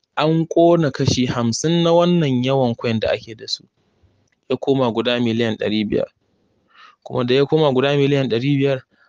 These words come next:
akwai wanda kamfani ya ɗauka ya riƙe a hannunsa, wanda yake kaso mafi yawa yana hannun kamfani. Wannan kenan. A wani kan blockchain ne aka ɗora wannan coin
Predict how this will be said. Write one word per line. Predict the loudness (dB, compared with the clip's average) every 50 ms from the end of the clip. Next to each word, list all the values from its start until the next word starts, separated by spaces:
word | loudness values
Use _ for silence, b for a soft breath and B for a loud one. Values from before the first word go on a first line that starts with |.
| b b
akwai | -8 -4 0 0 2 2
wanda | 2 2 0 0 0 0 -2
kamfani | -2 -2 -2 -2 -2 -2 -2 -4 -2 -2 -2 -2 -2
ya | -4 -4
ɗauka | -4 0 2 2 2 2 2 0 0 2
ya | 2 2
riƙe | 2 0 0 0 -2 -2
a |
hannunsa, | -2 -4 -6 -6 -6 -4 -6 -6 -6 -8 -10 -10 -12 _ _ _ _ _ _ _
wanda | -4 -2 0 2 2 2
yake | 0 0 -2 -4
kaso | -4 -4 -6 -2 -2 -2 0
mafi | 0 -2 -2 -2 -2 0
yawa | 2 2 2
yana | 2 0 0 -2
hannun | -2 -2 -2 -2 -2 -4 -4
kamfani. | -4 -6 -6 -6 -4 -4 -6 -6 -6 _ _ _ _ _ _ _ _ _ _ _ _ _ _ _ 0
Wannan | 0 2 2 2 0 0 -2
kenan. | -2 -2 -4 -2 -4 -6 -8 _ _ _ _ _ _ _ _ _ -4
A | 0 2
wani | 2 4 2 2 -2
kan | 0 0 2 2 2
blockchain | 4 2 2 2 0 0 0 0 2
ne | 0
aka | 0 -2 -2 -2
ɗora | 0 0 2 2 4 2
wannan | 2 2 0 0 -2 -4 -6 _ _
coin | -6 -4 -2 -2 -4 -4